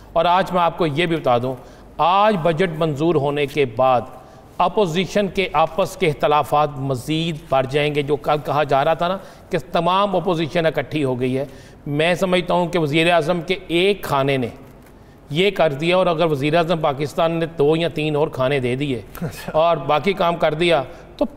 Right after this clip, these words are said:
Speaker 1: फिर अपोजिशन का क्या होगा? और मैं आपको आज एक और ख़बर ब्रेक करता चलूँ,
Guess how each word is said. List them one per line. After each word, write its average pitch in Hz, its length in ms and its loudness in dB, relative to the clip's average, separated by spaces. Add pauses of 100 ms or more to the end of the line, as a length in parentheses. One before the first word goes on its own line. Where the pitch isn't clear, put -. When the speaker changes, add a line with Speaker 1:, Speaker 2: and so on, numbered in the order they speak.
(120)
Speaker 1:
फिर 277 180 4
अपोजिशन 202 500 2
का 175 140 0
क्या 143 180 2
होगा? 131 260 2
और 165 120 4
मैं 165 140 2
आपको 165 320 2
आज 165 420 2 (320)
एक 165 200 0
और 170 140 4
ख़बर 165 280 0
ब्रेक 147 300 2
करता 131 240 0
चलूँ, 117 260 -2